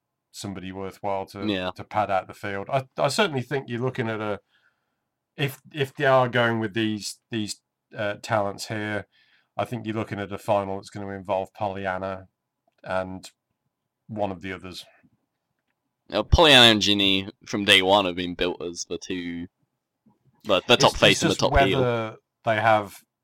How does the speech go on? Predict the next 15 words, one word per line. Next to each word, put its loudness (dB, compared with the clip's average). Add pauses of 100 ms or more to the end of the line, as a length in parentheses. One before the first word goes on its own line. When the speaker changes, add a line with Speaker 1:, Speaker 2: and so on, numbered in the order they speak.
(120)
Speaker 1:
Ginny -4
lose -6
to -8
Eliz-, -10
Elizabeth -14
Speaker 2:
Yeah. 2 (680)
Speaker 1:
in -6
Speaker 2:
But -4
Speaker 1:
the -6
tournament -8
to -10
kind -10
of -12
set -10
up -18